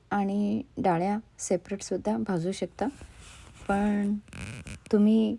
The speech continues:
असं जर एकत्र भाजलं तर तुमचा वेळ वाचेल. याच्यासोबतच आपण लाल मिरचीसुद्धा भाजून घेऊया. या ठिकाणी मी दोन घेतलेल्या आहेत,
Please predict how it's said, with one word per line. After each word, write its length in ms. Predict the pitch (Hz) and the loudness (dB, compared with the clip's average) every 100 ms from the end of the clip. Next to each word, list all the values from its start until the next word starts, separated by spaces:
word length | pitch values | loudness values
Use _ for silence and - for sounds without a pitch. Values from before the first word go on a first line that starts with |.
| - _ _ _ - - _ _ - | -10 _ _ _ -20 -20 _ _ -4
असं 200 | 190 220 | 0 4
जर 180 | 214 214 | 6 4
एकत्र 320 | 185 190 196 | 4 2 4
भाजलं 420 | 202 220 202 190 240 - | 4 2 2 0 -2 -4
तर 60 | 185 185 | -2 0
तुमचा 380 | 185 185 190 214 - - | 0 0 0 -2 -6 -4
वेळ 280 | 175 180 214 | 4 4 4
वाचेल. 400 | 202 156 - 190 - - - _ _ - _ - | 2 0 -2 -4 -6 -20 -20 _ _ -20 _ -8
याच्यासोबतच 680 | 226 277 277 269 285 311 302 | -4 -2 0 0 0 0 0
आपण 340 | 220 208 226 269 - _ _ | 0 0 -2 -2 -8 _ _
लाल 200 | 208 220 | 0 4
मिरचीसुद्धा 680 | 247 247 - 247 - 202 233 247 | 4 2 0 -6 -4 -6 -4 -2
भाजून 300 | 202 175 196 | 0 2 2
घेऊया. 320 | 202 202 202 285 - _ - - | 0 0 -2 -4 -6 _ -20 -4
या 80 | 262 | -2
ठिकाणी 360 | 294 285 294 311 320 302 269 | 0 4 6 4 0 -8 -4
मी 140 | 247 | -2
दोन 300 | 220 196 226 | 0 2 4
घेतलेल्या 400 | 262 294 254 247 | 4 4 4 4
आहेत, 200 | 214 226 | 2 0